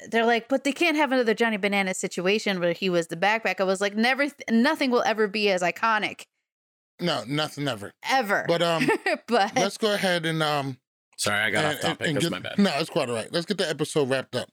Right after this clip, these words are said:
Speaker 2: At the end of the episode, Fessy steals Casey.
Speaker 1: Shocker.
Speaker 2: Um,
Speaker 1: Not.
Speaker 2: I'm sorry?
Speaker 1: Shocker. Not.
Speaker 2: Yes.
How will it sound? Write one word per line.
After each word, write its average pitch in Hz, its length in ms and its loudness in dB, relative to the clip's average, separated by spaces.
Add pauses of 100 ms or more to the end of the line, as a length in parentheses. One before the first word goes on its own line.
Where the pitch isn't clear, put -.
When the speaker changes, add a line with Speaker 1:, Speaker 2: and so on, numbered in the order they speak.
(480)
Speaker 2:
At 226 140 -2
the 214 260 2
end 170 120 0
of 160 100 0
the 147 120 -2
episode, 113 640 -6 (840)
Fessy 151 340 -2
steals 131 580 -2
Casey. 202 720 -2 (760)
Speaker 1:
Shocker. 180 640 -2
Speaker 2:
Um, 143 480 0
Speaker 1:
Not. 160 280 -2 (340)
Speaker 2:
I'm 147 100 -4
sorry? 151 300 0
Speaker 1:
Shocker. 185 720 0 (200)
Not. 160 440 -2 (280)
Speaker 2:
Yes. 156 420 -4